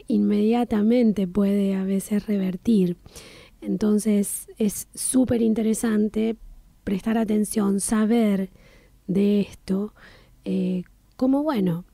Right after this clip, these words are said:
un signo más, una señal más. Una regresión, consulta, ¿una regresión puede ser perfectamente una comunicación con una vida paralela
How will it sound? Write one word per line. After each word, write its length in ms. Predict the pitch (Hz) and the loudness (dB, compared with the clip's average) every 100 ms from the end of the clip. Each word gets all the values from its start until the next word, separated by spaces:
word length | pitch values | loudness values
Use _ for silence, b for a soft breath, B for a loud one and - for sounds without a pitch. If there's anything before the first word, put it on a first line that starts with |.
| _ | _
un 380 | - 269 285 269 | -2 2 4 4
signo 500 | 254 - 240 233 220 | 0 0 2 4 2
más, 440 | 214 170 - - - | 2 -2 -6 -14 -4
una 320 | 226 220 226 | 0 2 0
señal 500 | - 196 202 190 185 | 0 0 2 2 0
más. 400 | 170 156 - - B B B B B B B _ _ _ _ _ | 0 -4 -10 -20 B B B B B B B _ _ _ _ _
Una 240 | 339 339 311 | 2 2 4
regresión, 760 | 269 233 226 214 175 170 165 - _ - | 2 2 0 -2 -2 -2 -6 -10 _ -14
consulta, 640 | - 220 214 175 165 170 - - | -2 -2 0 -2 -4 -8 -12 -2
¿una 240 | 302 302 | 0 2
regresión 600 | 262 220 220 - 175 175 _ | 2 0 -2 -2 -4 -4 _
puede 240 | 277 302 320 | 0 2 2
ser 180 | 285 | 2
perfectamente 720 | 262 254 240 240 240 233 240 233 | 2 0 0 -2 0 0 2 2
una 200 | 220 208 | 0 0
comunicación 920 | 254 262 240 220 196 - 240 247 247 | 0 2 2 0 -4 -6 -2 0 -2
con 300 | - 202 202 | -4 -2 0
una 200 | 220 214 | 0 0
vida 340 | 214 220 214 | 0 2 0
paralela 840 | - - 220 226 202 214 226 220 | -2 -2 -2 0 0 0 0 0